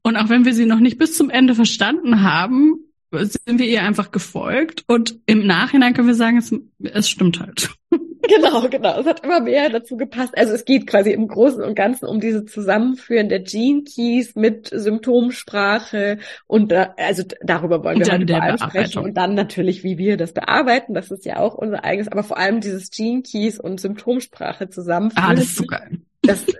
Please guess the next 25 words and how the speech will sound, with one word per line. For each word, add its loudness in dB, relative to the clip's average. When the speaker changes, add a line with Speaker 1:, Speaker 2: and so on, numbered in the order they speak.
Speaker 2:
das 2
kam -2
ja 2
einfach -6
so. -4
Ich 0
meine, 4
da 2
könnt 0
ihr 0
euch -2
gerne -2
die -6
Podcast-Folge -4
anhören, -2
wie -2
der 0
Happy -6
Hit -2
Code -6
entstand -2
Speaker 1:
Die 6
Speaker 2:
ist. 4
Speaker 1:
lustigste 4
Podcast-Folge. 0